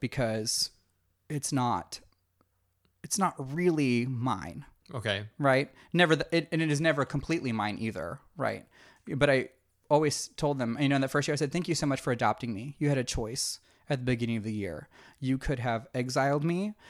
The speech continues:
Speaker 1: or you could have welcomed me into the fold, and you did the latter, and I could not be more grateful," right?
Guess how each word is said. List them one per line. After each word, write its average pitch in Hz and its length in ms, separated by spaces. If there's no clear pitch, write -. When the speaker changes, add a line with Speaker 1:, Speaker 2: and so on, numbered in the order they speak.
Speaker 1:
or 127 320
you 131 200
could 131 140
have 120 100
welcomed 120 360
me 117 80
into 107 160
the 107 80
fold, 87 460
and 127 140
you 123 60
did 113 140
the 117 100
latter, 110 300
and 113 160
I 120 60
could 117 180
not 87 160
be 113 100
more 101 180
grateful," - 480
right? 117 300